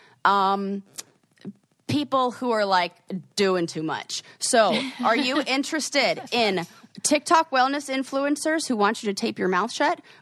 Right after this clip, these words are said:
Speaker 1: or
Speaker 2: Oh,
Speaker 1: the
Speaker 2: God.
Speaker 1: man who tried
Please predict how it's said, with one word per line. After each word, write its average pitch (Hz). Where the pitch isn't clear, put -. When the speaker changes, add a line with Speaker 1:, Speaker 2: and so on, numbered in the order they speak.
Speaker 1:
or 226
Speaker 2:
Oh, 220
Speaker 1:
the 220
Speaker 2:
God. 220
Speaker 1:
man 262
who 202
tried 381